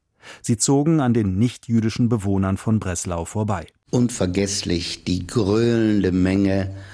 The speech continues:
Speaker 2: schlagt sie tot und wir wussten nicht, wohin es ging. Und mein Freund, der aus Erfurt gebürtig war,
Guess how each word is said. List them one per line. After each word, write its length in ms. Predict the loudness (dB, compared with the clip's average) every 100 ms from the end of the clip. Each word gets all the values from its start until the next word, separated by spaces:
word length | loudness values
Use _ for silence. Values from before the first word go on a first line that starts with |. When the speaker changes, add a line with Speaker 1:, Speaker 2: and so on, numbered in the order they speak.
| -20 -12
Speaker 2:
schlagt 580 | -4 0 0 -2 -8 -6
sie 280 | -4 -4 -2
tot 680 | -2 0 -2 -6 -20 -20 -20 _
und 120 | -4 0
wir 120 | 0
wussten 300 | -2 -2 -2
nicht, 240 | -2 -2
wohin 300 | -4 0 0
es 240 | 0 -4 -4
ging. 240 | -4 -4 -10 -20 -10
Und 240 | -4 -2 -2
mein 260 | -2 -2
Freund, 760 | -4 -2 0 0 -2 -4 -8 -12 -12
der 480 | -4 -2 0 -2 -4
aus 160 | -4
Erfurt 760 | -4 -4 -4 -6 -4 -4 -6 -4
gebürtig 640 | -4 0 -2 -2 -4 -2 -2
war, 400 | -2 -2 -4